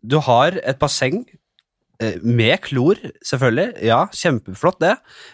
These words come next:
Men da har du, eh, selvfølgelig en del unger som fysisk driter litt i det bassenget.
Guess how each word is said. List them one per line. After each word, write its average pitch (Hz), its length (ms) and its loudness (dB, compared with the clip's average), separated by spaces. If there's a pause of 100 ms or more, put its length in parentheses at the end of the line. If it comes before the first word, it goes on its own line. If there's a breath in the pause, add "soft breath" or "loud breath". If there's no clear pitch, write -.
Men 156 220 2
da 160 120 4
har 104 360 2
du, 156 120 0 (400 soft breath)
eh, 143 540 4
selvfølgelig 143 320 0
en 175 80 2
del 151 140 4
unger 147 300 0
som 160 160 -2
fysisk 104 840 -6
driter 113 760 -4
litt 127 200 -4
i 117 60 -2
det 113 120 0
bassenget. 98 380 -2